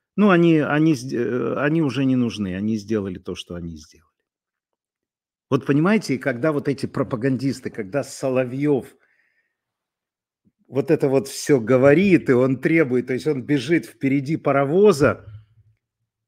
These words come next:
ну, всё равно, ну, сколько верёвочки не виться.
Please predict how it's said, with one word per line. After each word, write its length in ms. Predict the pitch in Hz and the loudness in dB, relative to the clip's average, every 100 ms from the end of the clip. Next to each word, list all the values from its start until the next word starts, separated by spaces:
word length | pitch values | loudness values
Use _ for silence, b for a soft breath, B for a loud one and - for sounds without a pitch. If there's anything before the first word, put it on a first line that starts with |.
| _ _ _ _ _ _ _ _ _ _ _ _ _ _ _ _ _ _ _ _ _ _ _ - | _ _ _ _ _ _ _ _ _ _ _ _ _ _ _ _ _ _ _ _ _ _ _ -12
ну, 360 | 165 170 175 | -6 -2 -2
всё 320 | 147 - 170 | -4 -4 0
равно, 800 | 170 165 151 139 113 90 80 _ _ _ _ _ _ _ _ _ _ _ _ _ _ _ _ _ _ _ _ _ _ - | 2 0 -2 -2 -2 -4 -10 _ _ _ _ _ _ _ _ _ _ _ _ _ _ _ _ _ _ _ _ _ _ -10
ну, 280 | 143 151 156 | -6 -4 -6
сколько 480 | - 170 160 - | -2 2 2 2
верёвочки 600 | 139 131 123 113 107 - 104 | -2 0 -2 -4 -6 -10 -12
не 180 | 98 | -12
виться. 380 | 92 - - - | -14 -20 -20 -20